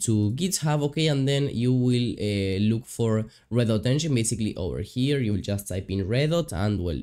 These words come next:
you will find the, uh, corresponding repository of Red Dot Engine, and over here you will go to the releases page, okay? If not, you can also, uh, go literally to the, to the,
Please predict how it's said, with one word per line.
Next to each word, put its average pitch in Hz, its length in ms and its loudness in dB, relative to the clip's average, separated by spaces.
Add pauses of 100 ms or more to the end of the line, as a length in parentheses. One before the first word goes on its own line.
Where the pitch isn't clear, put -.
(120)
you 98 160 -2
will 98 120 0
find 98 360 -2
the, 92 240 -2 (360)
uh, 104 60 -2
corresponding 101 880 0
repository 113 800 0
of 104 180 -2
Red 107 220 2
Dot 101 220 -2
Engine, 180 560 0 (420)
and 165 320 0
over 165 160 2
here 160 400 0
you 123 180 2
will 127 100 2
go 120 180 2
to 117 180 -2
the 104 280 2
releases 95 580 -2
page, - 500 -10 (320)
okay? 127 380 -2 (100)
If 131 240 2
not, 180 320 0
you 127 140 2
can 127 180 0
also, 127 640 0
uh, 104 240 0
go 110 80 2
literally 104 480 0
to 95 260 -4
the, 90 380 -2
to 113 260 0
the, - 160 -4